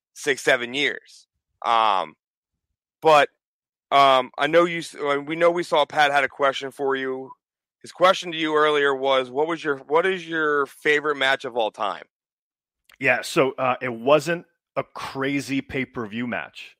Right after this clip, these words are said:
Speaker 2: uh, and, and it wasn't like the typical ones you would think of. Um, you know, it wasn't like Austin Rock or, you know, Hogan Andre or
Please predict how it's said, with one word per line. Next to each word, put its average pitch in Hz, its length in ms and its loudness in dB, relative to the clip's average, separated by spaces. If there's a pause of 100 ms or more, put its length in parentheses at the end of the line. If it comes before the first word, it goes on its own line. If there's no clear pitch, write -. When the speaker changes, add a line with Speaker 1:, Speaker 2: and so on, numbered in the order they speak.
Speaker 2:
uh, 104 220 -2
and, 113 180 -8
and 123 120 -4
it 113 80 -6
wasn't 143 300 0
like 139 180 -4
the 135 100 -12
typical 135 420 -6
ones 123 220 -4
you 117 80 -8
would 110 120 -8
think 120 280 -8
of. 92 200 -6
Um, 90 320 -8 (440)
you 123 120 -8
know, 107 180 -2
it 104 60 -10
wasn't 135 320 2
like 123 240 -4
Austin 117 400 0
Rock 110 540 0
or, 101 200 -4
you 104 120 -12
know, 98 120 -6
Hogan 117 360 -2
Andre 110 560 -2
or 98 180 -6